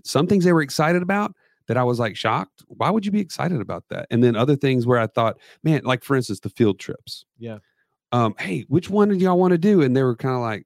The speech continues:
Speaker 1: my girls were kinda like, "Eh, that's just not really that important to me." I mean, were you interest-, or would you, does that hit you that way?
Speaker 2: No, I, well, the field trip actually thing was pretty interesting, and we went home and had some conversations further about that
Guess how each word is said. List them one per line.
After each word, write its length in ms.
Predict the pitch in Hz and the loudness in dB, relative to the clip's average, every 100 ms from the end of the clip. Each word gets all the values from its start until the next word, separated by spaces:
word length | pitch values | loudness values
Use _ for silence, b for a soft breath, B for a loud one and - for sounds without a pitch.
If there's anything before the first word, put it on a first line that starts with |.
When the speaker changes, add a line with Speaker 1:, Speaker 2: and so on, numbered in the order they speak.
| _ | _
Speaker 1:
my 180 | 113 175 | -6 -4
girls 300 | 160 135 117 | 0 0 0
were 80 | 107 | -4
kinda 180 | 113 110 | -4 -4
like, 280 | 101 87 - _ _ _ _ - | -4 -6 -10 _ _ _ _ -4
"Eh, 440 | 175 180 175 165 156 _ _ | 0 2 2 0 -2 _ _
that's 180 | 170 170 | -8 -6
just 220 | 175 135 | -6 -6
not 340 | 107 104 98 - | -6 -6 -6 -4
really 280 | 104 101 98 | -4 -2 -4
that 260 | 98 92 | -6 -8
important 380 | 90 - 92 95 | -10 -8 -8 -8
to 80 | - | -16
me." 80 | - _ _ _ _ | -20 _ _ _ _
I 60 | 120 | 0
mean, 80 | 139 | 2
were 80 | 175 | 4
you 200 | 285 320 | 6 6
interest-, 280 | 285 262 - | 4 -4 -4
or 120 | 151 | -4
would 200 | 135 156 | -4 -8
you, 80 | 170 - | -8 -12
does 100 | 135 | -4
that 220 | 175 208 - | -4 -4 -4
hit 240 | 180 - | -4 -2
you 60 | 190 | -2
that 140 | 196 | -2
way? 240 | 214 233 214 _ _ _ | -2 -4 -8 _ _ _
Speaker 2:
No, 320 | 143 180 180 | -2 0 0
I, 180 | - 143 - - | -2 -8 -12 -10
well, 180 | 135 143 | -2 -2
the 120 | 127 | 0
field 240 | 190 349 | -2 0
trip 180 | - 143 | 0 0
actually 320 | 139 147 131 | -2 -4 -8
thing 260 | 117 143 135 | -6 -8 -6
was 200 | 120 - | -8 -6
pretty 280 | - 131 127 | -8 -6 -6
interesting, 600 | 165 185 - 113 110 - | -8 -10 -8 -10 -10 -12
and 520 | 113 113 110 110 95 | -8 -8 -8 -14 -8
we 100 | 123 | -2
went 220 | 170 160 - | 0 0 0
home 560 | - 156 175 131 117 | 0 2 4 2 0
and 180 | - 113 | -2 -2
had 220 | 123 123 | 0 -2
some 140 | - 110 | -4 -6
conversations 680 | 123 113 - 120 - 104 | -4 -4 -4 -4 -4 -14
further 440 | - - 135 143 110 | -12 -4 0 2 2
about 320 | 110 104 - | 2 0 0
that 420 | 110 104 101 - | -2 0 -2 -6